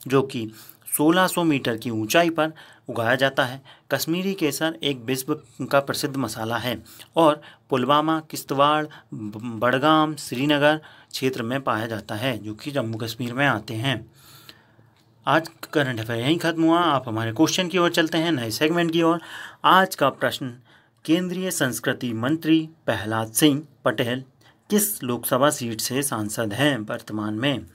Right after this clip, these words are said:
उम्मीद है आप हमारा जवाब कमेंट ज़रूर करेंगे और जो भी कमेंट करेगा उसका, आ, नाम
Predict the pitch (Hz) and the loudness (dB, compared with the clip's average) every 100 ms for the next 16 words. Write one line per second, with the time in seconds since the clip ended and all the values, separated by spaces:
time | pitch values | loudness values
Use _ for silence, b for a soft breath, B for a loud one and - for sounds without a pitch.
0 | B B B 139 139 127 107 110 110 117 | B B B -4 -2 -2 -2 -4 -6 -6
1 | 110 110 107 110 107 107 b b _ - | -6 -4 -4 -6 -6 -8 b b _ 0
2 | 135 147 139 127 160 170 175 170 175 - | 2 4 2 2 2 4 0 0 -4 -10
3 | B - 131 117 120 123 127 110 107 120 | B -6 -2 -2 -2 -2 -4 -4 0 4
4 | 175 151 156 - 143 - 123 117 107 - | 4 4 0 -4 -12 -4 -4 -4 -8 -4
5 | 139 117 113 113 - _ _ - 113 107 | -2 -2 -4 -10 -16 _ _ -14 -10 0
6 | 139 160 | 4 4